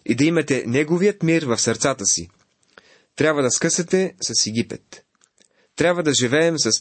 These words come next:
истинската манна, която слиза от небето. Господ Исус Христос. Тогава рече Моисей:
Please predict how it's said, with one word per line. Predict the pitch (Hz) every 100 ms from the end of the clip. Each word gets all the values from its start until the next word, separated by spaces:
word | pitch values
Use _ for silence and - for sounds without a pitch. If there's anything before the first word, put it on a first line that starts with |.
| -
истинската | 180 202 185 185 - 147
манна, | 135 165 190 113 90 - - -
която | 117 -
слиза | 110 143 123 120
от | -
небето. | 117 135 - 90 85 _ _ _ _ _ _ _
Господ | 104 156 - - 190
Исус | - - 107 -
Христос. | 104 101 120 110 - - - _ _ _ _ _ _ _ _ _ _ - _ -
Тогава | - 143 226 190
рече | 160 156
Моисей: | 131 127 - 123 92